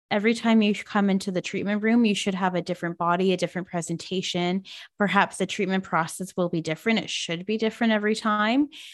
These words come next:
So that's also an interesting concept that I find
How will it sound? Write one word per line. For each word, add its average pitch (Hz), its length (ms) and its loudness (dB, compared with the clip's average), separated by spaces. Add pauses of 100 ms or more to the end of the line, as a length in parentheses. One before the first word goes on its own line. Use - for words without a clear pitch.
(160)
So 190 540 6 (320)
that's 202 200 2
also 202 280 4
an 196 100 4
interesting 185 600 0
concept 170 600 0
that 165 220 0
I 170 120 2
find 160 500 2